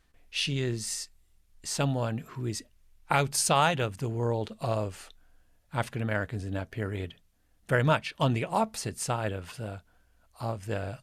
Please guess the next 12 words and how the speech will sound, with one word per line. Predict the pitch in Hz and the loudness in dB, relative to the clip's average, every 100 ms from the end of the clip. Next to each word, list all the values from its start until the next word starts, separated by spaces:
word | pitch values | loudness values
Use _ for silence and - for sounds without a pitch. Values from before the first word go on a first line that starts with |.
| - | -4
of | 117 | -2
the | 120 | 0
line, | 104 123 117 95 98 - _ _ _ _ _ _ _ 202 | 2 2 0 -2 -8 -14 _ _ _ _ _ _ _ 4
is | 175 - | 4 6
choosing | 226 233 180 175 | 8 8 8 6
to | 160 | 4
write | 135 127 120 - - | 4 4 2 -4 -10
a | 110 - | -12 -4
deeply | - 233 240 110 98 90 82 - _ - - - _ _ - | 2 2 2 -4 -4 -4 -8 -16 _ -20 -20 -20 _ _ -4
engrossing | 127 120 110 117 120 107 95 90 87 - _ _ _ _ _ _ _ _ _ - | -2 0 2 2 0 -2 -2 -4 -8 -14 _ _ _ _ _ _ _ _ _ -4
history | 147 - - 101 104 - | -2 -2 -4 -8 -12 -14
about | 127 113 107 98 | -8 0 0 0